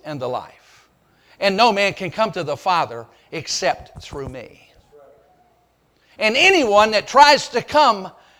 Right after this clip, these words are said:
by any other means is no better than a thief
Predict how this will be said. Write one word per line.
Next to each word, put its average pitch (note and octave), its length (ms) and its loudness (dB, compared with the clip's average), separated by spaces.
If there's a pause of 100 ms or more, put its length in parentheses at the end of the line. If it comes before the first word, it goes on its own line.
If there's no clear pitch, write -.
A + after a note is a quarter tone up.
(140)
by G#3 240 8
any D#4+ 260 2
other D4+ 240 6
means F3 880 -6 (200)
is F#3+ 220 0
no G#3+ 240 4
better E3 640 2 (680)
than E3+ 200 -4
a D3 120 -2
thief A3+ 580 -12